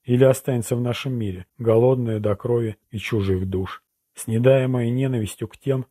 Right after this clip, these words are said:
кто продолжает жить, дышать и смеяться в то время, как больше двух десятков девушек изошли кровью и беззвучными криками под ножом безумца, убивающего вновь и вновь? Я всегда довожу свою работу до конца.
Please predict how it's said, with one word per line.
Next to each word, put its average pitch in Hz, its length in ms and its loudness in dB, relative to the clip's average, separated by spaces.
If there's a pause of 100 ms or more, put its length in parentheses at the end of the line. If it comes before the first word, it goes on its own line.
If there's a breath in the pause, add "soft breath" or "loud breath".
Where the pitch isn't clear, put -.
кто - 180 -2
продолжает 113 600 2
жить, 101 340 -2
дышать 113 640 -2
и 123 100 -6
смеяться 120 560 0
в 98 60 -6
то 104 180 -4
время, 110 420 -2
как 117 200 -4
больше 123 320 2
двух 117 240 0
десятков 110 560 -2
девушек 117 600 -2
изошли 123 460 0
кровью 98 460 -2 (100)
и 123 80 -10
беззвучными 113 720 0
криками 113 480 -4
под 107 180 -4
ножом 104 440 0
безумца, 98 680 -4
убивающего 123 680 4
вновь 110 280 -4
и 104 40 -2
вновь? 98 340 -6 (1160)
Я 117 220 6
всегда 127 360 2
довожу 98 340 4
свою 95 260 -2
работу 95 360 -2
до 92 100 -4
конца. 92 500 -8